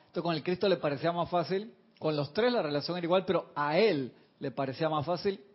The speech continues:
Con el manto me sucede eso, cuando me pongo el manto siento una, como un calor maternal, como cuando uno estaba chiquito y hacía frío y la, y la mamá o la abuela te,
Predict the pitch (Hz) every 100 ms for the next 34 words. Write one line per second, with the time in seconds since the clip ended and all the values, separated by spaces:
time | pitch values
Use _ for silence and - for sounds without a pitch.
0 | _ - 165 143 139 151 170 180 180 170
1 | 147 - 131 156 165 165 147 143 131 175
2 | 190 180 196 190 - 131 - 160 165 170
3 | 175 175 143 - - _ _ _ - 156
4 | 185 190 180 190 190 170 - 156 196 175
5 | 170 147 151 175 190 190 190 - - 202
6 | 196 170 151 185 170 190 208 196 170 151
7 | 143 151 151 147 160 190 190 170 156 151
8 | 190 185 180 156 139 131